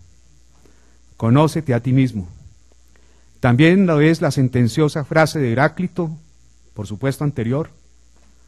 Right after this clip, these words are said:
acaso más grave: "Me he investigado a mí mismo". Es como si el destino histórico de la filosofía en su origen,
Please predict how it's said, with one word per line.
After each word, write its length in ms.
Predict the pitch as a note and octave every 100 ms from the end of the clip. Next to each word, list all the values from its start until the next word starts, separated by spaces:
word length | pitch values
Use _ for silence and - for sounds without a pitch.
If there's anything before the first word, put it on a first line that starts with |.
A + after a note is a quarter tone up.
| _
acaso 400 | B2+ - D#3+ D3
más 180 | D3+ B2+
grave: 320 | C3 C3+ D#3+ - _ _ _ _ _ _ _ -
"Me 140 | A#2+
he 340 | A#2 D#3 E3+ -
investigado 640 | D#3+ C3+ - B2+ C3+ D3+
a 60 | C#3+
mí 100 | C3+
mismo". 380 | C3+ G#2+ G#2 - _ _ _ _ _ _ _ _ _ _
Es 180 | D#3+ -
como 240 | G3 E3
si 80 | C3+
el 100 | C3+
destino 360 | B2 - E3 E3+
histórico 460 | - F3 E3+ -
de 40 | C3+
la 80 |
filosofía 540 | A#2+ A#2+ A#2 A2 D#3+ D#3+
en 80 | D#3
su 100 | C3
origen, 480 | C3 - G3+ G3+